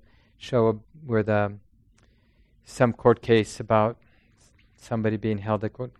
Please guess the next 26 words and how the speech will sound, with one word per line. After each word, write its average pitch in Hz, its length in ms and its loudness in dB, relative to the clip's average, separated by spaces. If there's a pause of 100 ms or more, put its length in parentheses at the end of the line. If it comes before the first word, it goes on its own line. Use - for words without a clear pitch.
Guantanamo, 110 640 -2
and 107 260 -2 (260)
Jack 139 260 8
Nicholson 127 480 2
says, 117 360 0
"You 156 160 6
can't 139 460 0
handle 120 400 0
the 107 120 -6
truth." - 560 -8 (840)
And 151 140 2
it's 170 140 2
kind 220 260 4
of 240 100 2
what 196 160 2
the 185 80 4
mind 175 320 4
does 175 260 6
to 180 160 -2
itself. 104 460 -4 (100)
It's - 160 -16
like, 120 220 2 (1120)
I 143 60 2
mean, 156 140 8
it's - 140 0
habit, 170 500 8